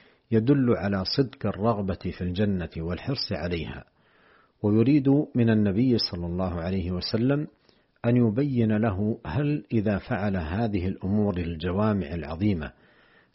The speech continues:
التي ذكرها في سؤاله ولم يزد عليها شيئاً، هل يدخل الجنة؟ فقوله: "إذا صليت المكتوبات"، أي صليت الصلوات الخمس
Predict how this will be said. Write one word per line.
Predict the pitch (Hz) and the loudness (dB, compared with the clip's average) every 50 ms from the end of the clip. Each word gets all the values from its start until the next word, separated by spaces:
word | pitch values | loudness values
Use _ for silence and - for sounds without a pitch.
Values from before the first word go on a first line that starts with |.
| - | -8
التي | 90 90 - - 95 | -6 -6 -4 -4 -2
ذكرها | 82 101 98 - - 104 95 87 82 87 82 | -2 -2 -2 0 0 -2 -2 -2 -4 -6 -6
في | - - 90 | -6 -6 -6
سؤاله | 87 - - 95 - 104 101 90 80 73 62 - - | -6 -6 -6 -6 -4 -4 -4 -4 -4 -6 -10 -12 -8
ولم | - 104 135 147 139 135 123 | -4 -2 0 0 2 2 2
يزد | 117 107 95 95 90 78 73 | 2 2 2 -2 -4 -4 -6
عليها | 71 82 90 95 92 71 67 78 | -8 -6 -4 -2 -4 -4 -4 -8
شيئاً، | 76 - - 85 73 - 65 62 - - _ _ _ _ _ _ _ | -10 -10 -10 -10 -10 -10 -10 -14 -16 -20 _ _ _ _ _ _ _
هل | - - 123 123 107 92 - - - | -4 0 2 2 2 0 -2 -4 -4
يدخل | - 104 110 - - - - 87 82 80 76 - _ _ - | -2 -2 -2 -2 -4 -8 -8 -8 -8 -8 -8 -12 _ _ -6
الجنة؟ | 90 87 80 92 90 92 98 113 120 117 - _ _ _ _ _ _ _ - _ _ _ _ _ _ _ _ _ _ _ _ _ _ - - | -6 -4 -4 -2 -2 -2 -2 -2 -4 -6 -10 _ _ _ _ _ _ _ -20 _ _ _ _ _ _ _ _ _ _ _ _ _ _ -8 -4
فقوله: | 117 - - 127 131 131 117 110 107 113 117 | -4 0 2 4 4 4 4 4 4 2 2
"إذا | - 117 113 101 107 101 | 2 2 2 4 2 2
صليت | - - - 98 95 98 110 120 123 110 110 - 113 120 131 131 - - | 0 -2 -4 -2 0 2 4 4 4 4 2 2 0 0 0 -2 -2 -2
المكتوبات"، | 107 101 101 101 90 - - - 90 80 80 80 76 - - - - - _ _ _ _ _ _ _ _ _ _ _ _ _ _ _ _ _ _ _ _ _ _ _ - 117 | 0 0 0 0 -2 -4 -6 -6 -6 -4 -4 -4 -6 -6 -10 -16 -20 -20 _ _ _ _ _ _ _ _ _ _ _ _ _ _ _ _ _ _ _ _ _ _ _ -2 0
أي | 127 143 151 160 - - - - | 2 2 2 0 -2 -6 -6 0
صليت | 117 117 113 117 135 143 - - | 2 2 4 4 2 2 0 -2
الصلوات | 120 - - - - 107 107 117 123 120 104 - | -6 -8 -4 -2 0 2 2 2 2 2 0 -2
الخمس | 98 87 - - 110 92 76 67 - - - - | -4 -4 -2 -2 -2 -2 -2 -4 -6 -8 -10 -10